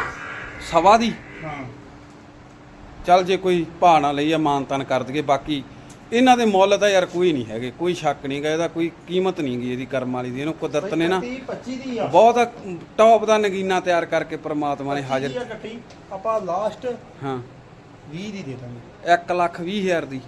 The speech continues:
Speaker 2: ਹਾਂ, ਜਾਇਜ਼ ਆ।
Speaker 1: ਜਾਇਜ਼ ਆ, ਕੋਈ ਸ਼ੱਕ ਨਹੀਂ। ਹੁਣ ਐਂ ਤੁਹਾਡੀ ਤਸੱਲੀ ਕਰਾਤੀ ਆ ਸੱਜਣੋ।
Speaker 2: ਬਈ ਪੰਦਰਾਂ ਕਿਲੋ ਵਾਲੀ ਕੱਟੀ ਪਲੂਣ ਮੈਂ ਨਹੀਂ ਮਿਲਦੀ।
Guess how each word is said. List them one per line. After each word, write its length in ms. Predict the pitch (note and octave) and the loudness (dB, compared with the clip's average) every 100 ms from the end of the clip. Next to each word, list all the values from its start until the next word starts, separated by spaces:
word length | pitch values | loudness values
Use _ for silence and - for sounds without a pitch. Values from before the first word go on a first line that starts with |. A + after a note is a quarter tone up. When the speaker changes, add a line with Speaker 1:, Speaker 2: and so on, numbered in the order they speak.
| D3+ | -14
Speaker 2:
ਹਾਂ, 120 | C3 A#2 - - | -16 -16 -20 -16
ਜਾਇਜ਼ 340 | B2+ D#3 E3+ G#3+ | -4 0 0 -2
ਆ। 80 | E3 C#3+ | -10 -6
Speaker 1:
ਜਾਇਜ਼ 280 | C#3 B2+ G2 | -2 -2 -2
ਆ, 40 | G2 - | -12 -10
ਕੋਈ 140 | D3 C#3+ | -6 -4
ਸ਼ੱਕ 220 | B2 G#2 F#2+ | -6 -10 -12
ਨਹੀਂ। 280 | F#2+ - - - - - - - - | -20 -20 -20 -20 -20 -20 -20 -20 -4
ਹੁਣ 120 | D#3 | 2
ਐਂ 180 | F3+ F#3+ | 4 4
ਤੁਹਾਡੀ 280 | E3+ E3+ E3+ | 2 -2 -2
ਤਸੱਲੀ 500 | E3+ D3+ C#3+ C#3 D3+ | -2 -4 -2 0 0
ਕਰਾਤੀ 400 | D3+ C#3 B2 A#2+ | 0 0 -2 -8
ਆ 60 | |
ਸੱਜਣੋ। 360 | B2+ C3 C#3 D3+ | -6 -6 -4 -4
Speaker 2:
ਬਈ 200 | E3 A#3 - | -6 -10 -8
ਪੰਦਰਾਂ 400 | A3+ G#3+ A3+ A3 | -6 -4 -4 -4
ਕਿਲੋ 160 | A3 | -4
ਵਾਲੀ 180 | G#3+ G#3+ | -2 -2
ਕੱਟੀ 320 | A3 G#3+ A3+ | -4 -8 -8
ਪਲੂਣ 380 | A3+ G#3 G3 G#3 | -10 -8 -8 -8
ਮੈਂ 140 | G#3 G3 | -8 -6
ਨਹੀਂ 280 | G3+ A#3+ | -6 -6
ਮਿਲਦੀ। 360 | A3+ G3+ E3 D3+ | -6 -8 -8 -10